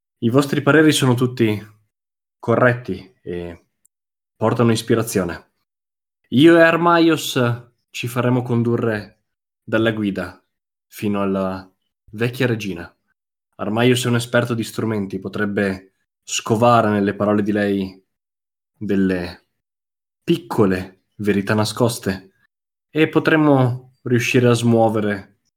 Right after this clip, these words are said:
la montagna che non vuole giungere a sua figlia. Tu e Kaya Cosentino,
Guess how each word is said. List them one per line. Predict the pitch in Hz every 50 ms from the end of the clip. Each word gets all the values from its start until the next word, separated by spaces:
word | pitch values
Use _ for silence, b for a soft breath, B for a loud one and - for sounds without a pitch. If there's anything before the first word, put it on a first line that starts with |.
| _ _ _ _ _ -
la | 110 104
montagna | 101 101 101 98 98 104 101 107 104 104 101
che | 98 - 98 92 90 90 - _ _ _ _ _ _ _ _ _ _ _ _ _ _ _
non | - 101 95 92
vuole | 92 95 95 95 95 98
giungere | 95 101 101 98 98 95 95
a | 95
sua | - - 101
figlia. | - - 101 95 95 92 92 92 - b b b b b b _ _ _ _ _ _ _ _ _ _
Tu | - - 180 190
e | 170 147
Kaya | - 156 143 127 120 113
Cosentino, | 107 - 113 104 107 104 101 107 98 92 87 82 - _ _ _ _